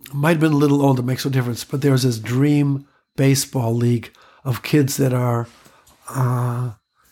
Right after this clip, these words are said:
have severe handicaps. And he said that he's gonna go and volunteer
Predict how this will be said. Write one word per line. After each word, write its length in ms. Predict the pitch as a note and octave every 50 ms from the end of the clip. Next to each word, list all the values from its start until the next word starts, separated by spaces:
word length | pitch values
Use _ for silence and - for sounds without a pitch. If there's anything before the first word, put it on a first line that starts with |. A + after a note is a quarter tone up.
| _ _ -
have 160 | C#3+ C3 C3+
severe 320 | - C#3+ C3 B2 C3+ C#3
handicaps. 800 | B2+ A#2 C#3 C#3+ C#3+ D3 C#3 - C3 A#2+ A2+ G#2 - - - - - _ _ _ _ _ _ _ _ _ _ - - _ _ _ _ _ _ _ -
And 440 | C#3+ C3 B2+ B2 B2 A#2+ A#2 A2+ - - _ _ _ _ _ _ _ _ _ _ _ _ _ -
he 160 | B2 C3 C3+
said 460 | C3+ - D#3 C#3+ C3 B2+ B2+ B2+ - - _ _ _ _ _ _ _ _ -
that 240 | C3 C#3 C3+ C3 B2
he's 220 | B2 C#3+ C#3 C#3+
gonna 200 | C#3+ C#3+ C3+ C3
go 160 | C3 C#3 C3+
and 120 | C3+ C3 A2
volunteer 800 | A#2 B2 B2+ C3 C3 B2+ B2+ - - C#3 C3 B2 B2 A#2+ A#2+